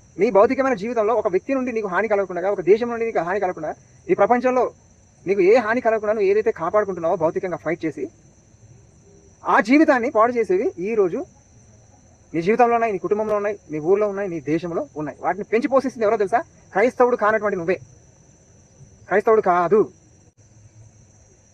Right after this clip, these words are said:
నీ భౌతికమైన జీవితం ఏదైతే కాపాడుకోవాలని పోరాడుతున్నావో వాటిని నాశనం చేసేవి నువ్వే పెంచి పోషిస్తున్నావు. వాటికి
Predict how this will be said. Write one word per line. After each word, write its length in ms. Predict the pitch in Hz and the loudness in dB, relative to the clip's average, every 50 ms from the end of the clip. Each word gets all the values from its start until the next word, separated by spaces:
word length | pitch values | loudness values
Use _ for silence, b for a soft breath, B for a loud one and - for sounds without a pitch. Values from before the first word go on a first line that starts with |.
| _ - | _ -4
నీ 100 | 175 208 | -2 2
భౌతికమైన 420 | 196 208 226 254 262 269 262 262 254 | 4 4 4 4 2 0 -2 -2 -4
జీవితం 260 | 190 214 233 226 214 | -4 -4 -4 -2 -2
ఏదైతే 200 | 196 208 233 - | 0 0 0 -2
కాపాడుకోవాలని 500 | - 196 185 208 208 208 - 196 190 196 | -2 -2 0 0 0 2 2 -2 -2 -2
పోరాడుతున్నావో 360 | 170 175 180 175 180 190 208 | -4 -4 -4 -4 -4 -4 -2
వాటిని 240 | 165 165 175 175 165 | -2 -2 -4 -4 -8
నాశనం 240 | 156 180 190 190 175 | -10 -10 -10 -8 -10
చేసేవి 180 | 170 180 170 | -8 -8 -8
నువ్వే 140 | 185 190 262 | -8 -8 -8
పెంచి 160 | - 233 220 | -8 -8 -10
పోషిస్తున్నావు. 400 | - 180 - - - - - - - - - _ _ _ - _ _ - - | -12 -12 -12 -14 -16 -16 -16 -18 -20 -20 -20 _ _ _ -20 _ _ -4 -2
వాటికి 420 | - - 208 185 190 175 185 185 | 0 0 0 2 2 2 0 -2